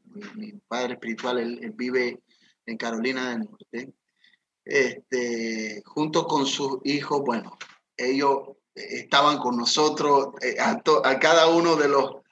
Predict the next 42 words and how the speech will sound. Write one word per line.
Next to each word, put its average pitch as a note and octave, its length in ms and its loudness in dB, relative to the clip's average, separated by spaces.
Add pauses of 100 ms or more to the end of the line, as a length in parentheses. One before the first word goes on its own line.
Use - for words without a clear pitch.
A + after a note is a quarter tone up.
(220)
de C#3+ 120 4
los C#3+ 100 6
lugares D3 400 6
donde C3 320 0
íbamos, A#2+ 420 0
¿no? E3 220 0
Y C#3+ 140 4
él E3+ 280 6 (300)
decía, C3 340 0
"Bueno, A#2 200 -2
tenemos C3+ 320 -8
que D3+ 80 -2
orar E3 180 0
porque - 160 -14
tenemos E3+ 340 -6
que D3 120 -8
tomar G#3 280 -2
este A#3 200 2
otro B3 260 4
lugar B3 400 4
y - 80 -2
tenemos B3+ 420 0
que - 160 -2
ir C4 140 2
allá". B3+ 540 2 (540)
Y, G3 200 4
este, F3+ 720 4
y, C3+ 240 -2
y C#3+ 40 0
era D#3 240 2
tremendo, B2 440 -6
¿no? C3 240 -6 (280)
Las A#2 200 -6
ganas D3 360 -2
de, B2 280 -4
de B2 60 -4
extender B2 460 -6
los B2+ 160 -2
brazos B2+ 360 -8
de A2+ 140 -12
Jesús, - 560 -12 (160)
eh, G#2 500 -10